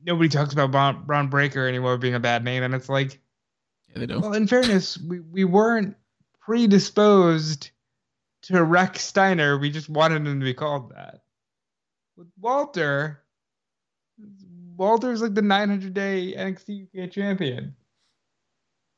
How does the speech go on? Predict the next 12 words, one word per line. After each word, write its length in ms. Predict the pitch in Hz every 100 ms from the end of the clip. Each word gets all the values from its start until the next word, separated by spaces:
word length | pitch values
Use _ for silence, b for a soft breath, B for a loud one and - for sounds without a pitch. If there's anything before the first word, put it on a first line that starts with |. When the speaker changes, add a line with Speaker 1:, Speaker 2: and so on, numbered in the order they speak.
| _ _ _ _ _ _ _ _
Speaker 1:
You 140 | 143
know? 320 | 143 156 196 202 _ _ _ _ _ _ _ _ _ -
Speaker 2:
But 120 | 156
if 100 | 147
you 120 | 160
asked 220 | 175 196
anybody 540 | 120 113 113 107 107 - _ _ _
the 120 | 120 117
Bron 300 | 127 127 120
Breakker 340 | 127 131 107
name, 280 | 98 104 107
would, 200 | 110